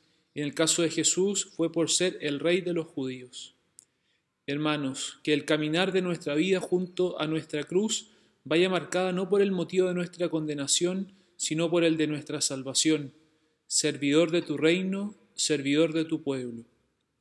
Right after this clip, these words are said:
Lo decisivo es el amor práctico y solidario a los más necesitados. Nuestra vida se está jugando ahora,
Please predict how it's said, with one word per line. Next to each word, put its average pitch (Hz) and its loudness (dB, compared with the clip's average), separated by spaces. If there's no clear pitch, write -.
Lo 147 0
decisivo 208 2
es 175 2
el 170 0
amor 165 -2
práctico 190 0
y 180 2
solidario 160 0
a 175 2
los 151 -4
más 170 -4
necesitados. 139 -6
Nuestra 147 -2
vida 185 6
se 175 0
está - -4
jugando 170 0
ahora, 147 0